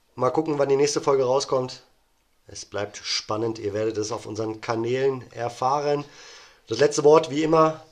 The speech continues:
unser wunderbarer Mike Walter. Freunde, macht's gut. Bis dann.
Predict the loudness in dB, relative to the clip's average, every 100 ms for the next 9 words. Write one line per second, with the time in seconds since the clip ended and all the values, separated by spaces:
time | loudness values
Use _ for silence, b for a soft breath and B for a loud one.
0 | b b b b b b b -8 -4 -2
1 | -2 -2 -2 0 -2 -4 -6 -10 -20 _
2 | -20 -12 -8 -8 -6 -6 -4 -6 -8 -12
3 | _ _ -6 -2 -2 -4 -4 -4 -6 -8
4 | -6 -8